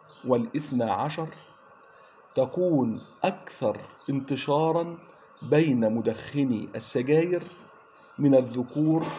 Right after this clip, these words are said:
والإناث. قرحة ال-، ال-، المعدة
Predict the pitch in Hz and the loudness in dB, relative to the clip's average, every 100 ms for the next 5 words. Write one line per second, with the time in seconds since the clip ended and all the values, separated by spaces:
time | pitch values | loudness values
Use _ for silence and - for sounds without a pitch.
0 | - - 117 131 139 135 - - 120 104 | -14 -8 4 8 8 6 0 -6 -4 -4
1 | 90 - - - - - - - - - | -6 -8 -18 -20 -20 -20 -20 -20 -20 -20
2 | - - - - - - - - - - | -20 -20 -20 -20 -20 -20 -20 -20 -20 -20
3 | - - - 165 156 127 - - 113 101 | -20 -20 -2 0 0 -2 -4 -6 -8 -6
4 | - - 113 110 113 110 123 156 160 156 | -6 -2 -2 -2 -2 2 4 4 2 0
5 | 156 | -2